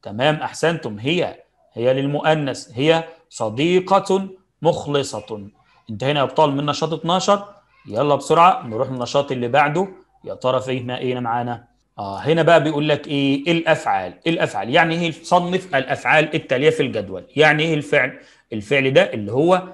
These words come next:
حدث، العمل، عمل أو حدث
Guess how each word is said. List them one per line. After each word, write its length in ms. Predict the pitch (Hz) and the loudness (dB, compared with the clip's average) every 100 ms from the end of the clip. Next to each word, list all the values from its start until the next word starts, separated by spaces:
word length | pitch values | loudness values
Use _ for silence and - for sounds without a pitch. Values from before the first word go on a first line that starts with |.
| - | -20
حدث، 540 | - 170 160 107 - - _ | -2 2 2 0 -8 -20 _
العمل، 540 | 95 - 151 156 101 - _ | -20 0 2 2 -2 -12 _
عمل 500 | - 117 156 123 80 _ _ _ _ _ _ | -6 0 0 -2 -8 _ _ _ _ _ _
أو 400 | 143 180 175 - - | 2 2 0 -12 -20
حدث 520 | - 196 156 117 - | 2 4 4 0 -6